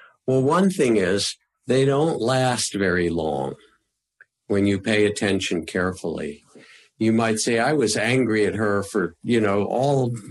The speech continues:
you know, last week, or I was sad in January or March, or I was," and you think they last a long time, you know,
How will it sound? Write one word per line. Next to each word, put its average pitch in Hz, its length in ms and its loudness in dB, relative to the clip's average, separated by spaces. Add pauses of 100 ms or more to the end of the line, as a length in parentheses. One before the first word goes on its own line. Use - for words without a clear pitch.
(120)
you 120 120 2
know, 104 460 0
last 120 640 0
week, 110 400 0 (640)
or 117 160 0
I 135 100 0
was 107 260 0
sad 113 880 0 (340)
in 95 220 0
January 92 920 0
or 80 140 -2
March, 87 580 -2
or 104 140 0
I 127 140 2
was," 107 380 0 (260)
and 117 140 4
you 113 100 2
think 180 320 0
they 127 160 0
last 117 440 0
a 110 60 0
long 113 340 0
time, 110 600 -2 (1600)
you 98 100 0
know, 107 540 0